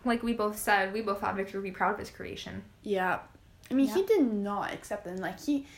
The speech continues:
Speaker 2: he didn't run for the hills, but he was like
Speaker 1: He definitely did not accept his creature. And you know
Speaker 2: Nope.
Speaker 1: what really bothers me?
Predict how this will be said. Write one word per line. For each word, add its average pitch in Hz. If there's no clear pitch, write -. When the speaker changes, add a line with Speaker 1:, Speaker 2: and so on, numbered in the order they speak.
Speaker 2:
he 302
didn't 285
run 220
for 233
the 208
hills, 208
but 220
he 226
was 196
like -
Speaker 1:
He 254
definitely 247
did 220
not 196
accept 190
his 185
creature. 185
And 190
you 220
know 208
Speaker 2:
Nope. 202
Speaker 1:
what 185
really 214
bothers 202
me? 339